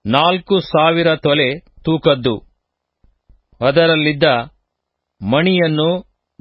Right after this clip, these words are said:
ದಾವೀದನು ತನ್ನ ಶಿರಸ್ಸಿನಲ್ಲಿ ಧರಿಸಿಕೊಂಡನು. ಅವನು ಆ ಪಟ್ಟಣದಿಂದ ದೊಡ್ಡ ಕೊಳ್ಳೆಯನ್ನು ಒಯ್ದನು. ಊರಿನ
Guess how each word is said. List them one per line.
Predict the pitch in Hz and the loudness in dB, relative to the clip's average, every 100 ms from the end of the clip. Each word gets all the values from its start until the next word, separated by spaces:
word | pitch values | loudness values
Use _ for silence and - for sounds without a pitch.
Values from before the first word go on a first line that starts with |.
| 85 | 0
ದಾವೀದನು | 139 170 190 185 160 151 151 | 2 2 2 0 0 0 -2
ತನ್ನ | - 147 139 127 104 _ _ _ - | 0 0 0 -2 -6 _ _ _ -10
ಶಿರಸ್ಸಿನಲ್ಲಿ | - 160 196 - 180 160 151 | -4 0 0 0 -2 -2 -2
ಧರಿಸಿಕೊಂಡನು. | 123 143 156 151 - 135 135 123 101 _ _ _ _ _ _ _ _ _ _ | -2 -2 -2 -4 -4 -2 0 -2 -6 _ _ _ _ _ _ _ _ _ _
ಅವನು | 113 143 156 135 170 - _ _ _ - 120 | 0 2 2 0 -4 -12 _ _ _ -2 2
ಆ | 151 | 4
ಪಟ್ಟಣದಿಂದ | 156 - 151 180 160 143 143 147 117 101 _ _ _ - | 2 0 0 0 0 0 0 0 0 -4 _ _ _ -6
ದೊಡ್ಡ | 131 151 143 | -2 -2 0
ಕೊಳ್ಳೆಯನ್ನು | 156 - 156 156 160 147 135 139 | -2 0 -2 0 0 0 -2 -2
ಒಯ್ದನು. | 139 135 131 117 90 - _ _ - - _ _ _ _ _ _ _ _ - | -2 0 0 -2 -6 -16 _ _ -20 -20 _ _ _ _ _ _ _ _ -6
ಊರಿನ | 120 160 165 | 0 2 2